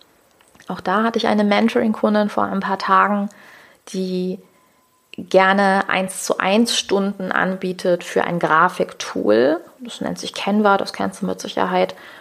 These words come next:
Und gesagt hat, "Ich würde da total gerne eins zu eins Stunden anbieten, aber ich kann ja nicht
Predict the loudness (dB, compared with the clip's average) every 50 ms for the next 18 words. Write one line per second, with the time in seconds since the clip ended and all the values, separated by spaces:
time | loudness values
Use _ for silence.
0 | -20 -18 -12 -8 -4 -2 0 0 -2 -2 -2 -2 -2 0 -2 -2 -4 -2 0 2
1 | 2 4 4 4 2 2 2 0 0 -2 -4 -4 -4 -4 -2 -2 -4 -4 -2 -2
2 | -2 0 0 0 0 0 0 -2 -4 -4 -2 -2 -2 0 -2 -2 -4 -4 -2 0
3 | 0 2 2 2 2 2 4 4 2 2 0 -2 -14